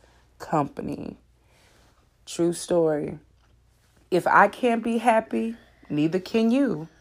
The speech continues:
So keep moving, keep thriving, keep doing you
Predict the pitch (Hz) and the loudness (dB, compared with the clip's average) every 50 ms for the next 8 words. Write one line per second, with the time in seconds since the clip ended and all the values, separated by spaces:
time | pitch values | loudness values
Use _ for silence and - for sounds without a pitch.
0 | _ _ _ _ _ _ _ _ _ _ _ - - - 170 160 160 160 - 208 | _ _ _ _ _ _ _ _ _ _ _ -12 -2 2 2 2 2 2 0 0
1 | 208 214 - 185 180 185 196 208 226 240 233 185 180 165 156 156 160 165 - - | 0 0 0 0 0 2 2 2 2 0 0 -2 -2 -2 -2 -4 -6 -10 -14 -18
2 | _ - - - 208 214 214 - - - - 196 180 180 185 196 208 202 190 185 | _ -12 -6 -4 -4 -4 -4 -8 -8 2 6 8 10 12 12 12 10 10 8 6
3 | 170 160 156 156 165 - - - - - - - 226 220 220 - 170 151 - 180 | 2 -2 -2 -2 -6 -10 -16 -20 -18 -10 -4 -4 -2 -2 -4 -6 -4 0 2 4
4 | 185 202 208 196 190 190 185 165 156 170 190 208 214 190 170 160 165 165 | 4 4 4 2 2 0 0 -2 -2 -2 0 2 2 2 2 2 0 -2